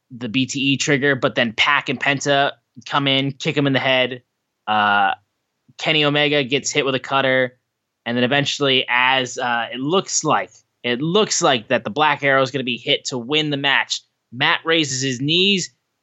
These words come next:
and it goes right into Pac's face, and he's able to pin Pac and make it a two-to-one series,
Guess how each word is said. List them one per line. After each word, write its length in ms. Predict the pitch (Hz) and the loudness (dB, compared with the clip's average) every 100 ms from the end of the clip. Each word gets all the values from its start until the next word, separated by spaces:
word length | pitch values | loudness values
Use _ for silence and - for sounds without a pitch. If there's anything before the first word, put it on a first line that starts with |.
| _ _ | _ _
and 340 | 131 123 123 120 | 0 2 2 0
it 140 | 139 | -2
goes 280 | 113 139 131 | 0 0 0
right 280 | 113 135 165 | 0 -2 0
into 160 | 156 151 | -4 -4
Pac's 360 | 151 139 - | -2 -2 -4
face, 500 | - 190 220 - - - _ _ _ _ - | -2 -2 -2 -4 -10 -14 _ _ _ _ -4
and 480 | 127 123 123 120 - - | 2 4 2 0 -6 -16
he's 440 | 117 123 123 117 117 | -6 0 0 -2 0
able 300 | 147 165 185 | 0 2 -2
to 140 | 175 | -2
pin 320 | - 190 254 | -4 -2 0
Pac 400 | 220 165 180 165 _ | 0 0 0 -2 _
and 420 | 143 151 156 139 - | 0 0 0 -4 -10
make 300 | 131 131 143 | -6 -2 -2
it 80 | 156 | -2
a 140 | 135 131 | 0 -2
two-to-one 880 | - 151 165 151 151 131 143 147 131 | -4 -4 -4 -4 -6 -4 -2 0 -2
series, 580 | - 156 139 127 120 | -2 0 2 4 2